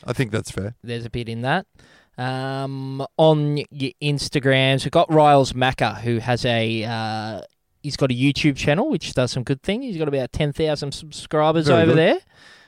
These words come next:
Speaker 2: there. Um, he goes, "Contested game has to improve. Always ponder the question on if we need another contested midfielder in the mix.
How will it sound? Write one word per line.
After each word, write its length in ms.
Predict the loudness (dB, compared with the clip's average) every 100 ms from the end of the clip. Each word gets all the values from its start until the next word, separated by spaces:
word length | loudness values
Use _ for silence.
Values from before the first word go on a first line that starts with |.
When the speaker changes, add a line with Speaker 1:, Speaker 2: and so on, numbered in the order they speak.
| _ -14
Speaker 2:
there. 60 |
Um, 440 | -12 -10 -10 -10 -14 _ _
he 300 | -10 -4 -2 2
goes, 320 | 4 4 4
"Contested 540 | 0 2 0 2 2
game 260 | 4 4 2
has 360 | -2 -2 -2 0
to 160 | 0
improve. 600 | 0 -2 -2 -2 -2 -6 -18 -20 -4
Always 380 | 4 6 8 4
ponder 440 | 2 -2 0 2 2
the 100 | 0
question 580 | 0 0 0 0 0 -2
on 240 | -2 -2 -2
if 240 | -6 -2
we 120 | -2
need 280 | 0 0 0 -2
another 340 | -2 -2 -4
contested 720 | -6 -8 -6 -8 -8 -6 -6
midfielder 560 | -4 -6 -2 0 2 0
in 160 | -2 -2
the 60 | -2
mix. 440 | -2 -4 -4 -8